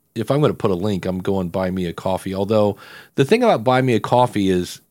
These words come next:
you are putting a limit to a, well, not really. Somebody could buy you. I, I listened to, uh, a show from a member of the School of Podcasting, and somebody bought them fourteen <laughs> cups of coffee. And I was like, "Oh, all right, that'll work." Again,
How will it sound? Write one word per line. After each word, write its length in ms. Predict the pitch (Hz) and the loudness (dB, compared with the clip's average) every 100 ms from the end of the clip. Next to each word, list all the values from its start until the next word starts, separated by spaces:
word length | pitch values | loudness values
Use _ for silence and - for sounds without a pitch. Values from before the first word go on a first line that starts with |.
| _ | _
you 240 | 110 120 - | -4 -2 0
are 220 | 120 131 | 2 2
putting 360 | 135 139 123 110 | 2 0 2 0
a 60 | |
limit 440 | 87 90 104 123 123 _ _ _ _ _ _ _ _ | 0 0 0 -2 -4 _ _ _ _ _ _ _ _
to 100 | - 113 | -2 -2
a, 20 | - | -2
well, 160 | 208 240 | -4 0
not 200 | 214 120 | 0 2
really. 280 | 120 85 90 | 0 0 -2
Somebody 260 | 127 120 | -4 -2
could 160 | - 85 | -2 -2
buy 160 | 92 | 0
you. 140 | 95 92 | 0 -2
I, 160 | 107 101 - | -4 -6 -4
I 100 | 110 | -2
listened 440 | 107 127 - 123 - | 0 0 -2 -4 0
to, 260 | 117 104 | 2 4
uh, 240 | 98 92 90 - _ _ _ _ - | 4 2 -2 -8 _ _ _ _ -6
a 60 | |
show 300 | 107 - 120 | -2 2 4
from 200 | 110 110 | 2 0
a 60 | 101 | -2
member 280 | 101 107 104 | 0 0 0
of 60 | |
the 60 | 92 | -2
School 280 | - - 101 | -4 -6 -4
of 80 | 85 | -2
Podcasting, 580 | 107 104 - 92 - 92 | -2 -2 -4 -6 -6 -8
and 100 | 85 | -6
somebody 240 | 110 107 | -6 -4
bought 220 | 90 92 | -4 -4
them 180 | 87 85 - _ _ | -4 -8 -10 _ _
fourteen 480 | - 113 110 135 120 | -2 0 0 -2 -2
<laughs> 80 | |
cups 200 | - 110 | -2 -4
of 80 | 95 | -6
coffee. 460 | - 104 101 80 71 _ _ | -4 -4 -4 -6 -12 _ _
And 120 | - 110 | -6 -2
I 40 | |
was 140 | 104 | -2
like, 260 | 98 85 - | -2 -4 -4
"Oh, 280 | 202 302 - - _ _ | -2 -2 -6 -12 _ _
all 120 | 160 202 | -6 -2
right, 260 | 127 135 | 0 -2
that'll 240 | 110 170 147 | -2 -2 -2
work." 300 | 92 101 - _ _ _ | -4 -6 -12 _ _ _
Again, 640 | 131 127 135 127 104 95 | 0 2 2 2 0 -2